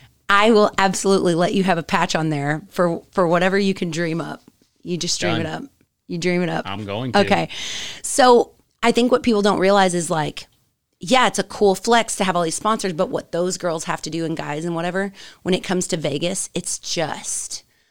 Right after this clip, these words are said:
Speaker 1: a s-, October, they start calling you of, like, where you're gonna be. And, and people aren't always the nicest. So when you have to go do a signing and you have an N F R like I did in thirteen, and people want your autograph, but at the same time wanna give you advice on how to get by the third barrel,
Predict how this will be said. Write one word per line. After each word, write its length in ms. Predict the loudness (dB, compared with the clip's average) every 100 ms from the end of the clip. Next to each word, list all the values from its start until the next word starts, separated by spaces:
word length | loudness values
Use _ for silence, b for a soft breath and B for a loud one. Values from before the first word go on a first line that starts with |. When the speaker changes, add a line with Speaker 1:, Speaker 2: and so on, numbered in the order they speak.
| _ _
Speaker 1:
a 40 |
s-, 120 | -8 -8 -12 _ -20 _
October, 560 | 2 2 2 -2 0 0
they 100 | -2
start 220 | -2 -4
calling 300 | -4 -4 -6
you 200 | -8 -12 -16 -12
of, 100 | -10
like, 200 | -8 -4
where 140 | -2
you're 120 | 0
gonna 120 | 0 -2
be. 340 | -2 -2 -6 b b b b 0
And, 200 | 2 0 -2
and 160 | -4
people 360 | -2 -4 -2 -2
aren't 240 | 0 -2 -2 0
always 280 | 2 0 0
the 100 | -2
nicest. 440 | 0 -2 -2 -2
So 120 | 0
when 120 | 2
you 60 | 2
have 140 | 0
to 60 | 0
go 100 | 0
do 100 | 0
a 40 |
signing 340 | 0 0 2 2
and 80 | 2
you 40 |
have 100 | 0
an 100 | 0
N 80 | -2
F 160 | -4 -2
R 100 | -2
like 140 | -2
I 80 | -2
did 160 | -2
in 80 | -2
thirteen, 560 | -4 -6 -4 -4 -4 -6 B B B B B _
and 160 | 2 2
people 300 | 2 2 4
want 180 | 2
your 120 | 2 2
autograph, 380 | 2 0 -2
but 80 | -2
at 120 | -2
the 60 | -2
same 220 | -2 -2
time 180 | -2 -2
wanna 200 | 0 0
give 180 | -2 0
you 140 | 0
advice 340 | 0 0 -2 -2
on 80 |
how 80 | -4
to 80 | -2
get 100 | -2
by 140 | -2
the 80 | -4
third 240 | -4 -4 -4
barrel, 400 | -4 -4 -6